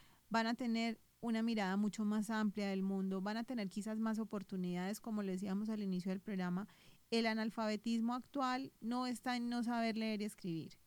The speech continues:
está en no conocer un segundo idioma, en no dominarlo, en no ser un ciudadano del mundo, y los niños tienen que prepararse desde pequeños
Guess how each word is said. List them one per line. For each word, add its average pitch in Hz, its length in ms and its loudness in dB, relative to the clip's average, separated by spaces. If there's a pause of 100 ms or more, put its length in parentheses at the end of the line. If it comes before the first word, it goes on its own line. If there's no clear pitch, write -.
(380)
está 190 280 -2
en 196 140 4
no 269 160 4
conocer 262 400 0
un 220 120 0
segundo 220 380 0
idioma, 202 460 2
en 202 160 2
no 233 160 2
dominarlo, 202 640 2
en 208 140 0
no 208 140 0
ser 226 180 0
un 240 80 0
ciudadano 208 380 0
del 214 120 2
mundo, 202 380 2 (420)
y 233 100 6
los 214 180 6
niños 233 300 2
tienen 320 300 0
que 247 100 -6
prepararse 196 580 -2
desde 208 200 -2
pequeños 190 680 -2